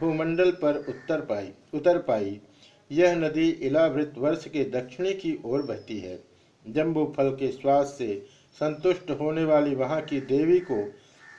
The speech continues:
जाम्बादिनी कहते हैं। वहाँ रहने वाले देवता, नाग, ऋषि और राक्षस सभी प्राणी इन देवी की उपासना करते हैं।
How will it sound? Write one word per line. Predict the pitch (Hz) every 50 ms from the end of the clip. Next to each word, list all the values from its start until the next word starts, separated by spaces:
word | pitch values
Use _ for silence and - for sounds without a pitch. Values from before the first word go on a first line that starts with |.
| - _ _ - _ _ _ _ _ _ _ _ _ _ - 110 101 98
जाम्बादिनी | 123 131 143 151 156 160 160 170 175 180 180 165 147 151 160 170 170
कहते | 160 151 123 - - - 123
हैं। | 113 107 104 98 95 - - _ _ _ _ - - - - -
वहाँ | 131 143 139 160 170 165
रहने | 151 147 147 170 180 185
वाले | 185 175 165 160 156 156 139
देवता, | - 135 147 147 139 139 139 151 151 156
नाग, | 156 143 120 117 123 135 143 143 135
ऋषि | 131 127 131 131 - - 143 143 147 139 -
और | 123 123 107
राक्षस | 113 127 135 139 135 - 160 156 151 156 - - - _ _ _ _ _ _
सभी | - - 165 165 185 208
प्राणी | 208 208 160 156 143 139 123 117 107 104 - - - _ _ _ _ _ - - - - - - - - - - - - - - - - - - _ _ - - - 170
इन | 185 190 196 185 147
देवी | 143 156 165 170 185 196 196
की | 190 180 170
उपासना | 143 123 - 131 127 127 127 - - 180 185
करते | 180 - 139 123 - - - 120
हैं। | 110 92 95 98